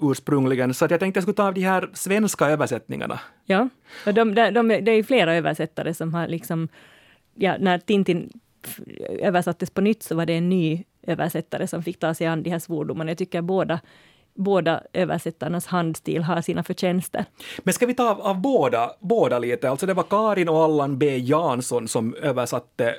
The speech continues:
Speaker 1: först.
Speaker 2: Mhm.
Speaker 1: Så, så några, några av dem.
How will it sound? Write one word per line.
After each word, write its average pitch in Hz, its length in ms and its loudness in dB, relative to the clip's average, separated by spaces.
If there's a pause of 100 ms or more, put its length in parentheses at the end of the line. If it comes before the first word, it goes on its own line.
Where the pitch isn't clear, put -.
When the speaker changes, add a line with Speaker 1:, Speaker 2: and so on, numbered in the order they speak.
Speaker 1:
först. - 600 -4 (120)
Speaker 2:
Mhm. 196 320 2 (140)
Speaker 1:
Så, 160 320 2
så 190 100 -2
några, 208 480 0
några 190 360 2
av 156 100 2
dem. 120 320 0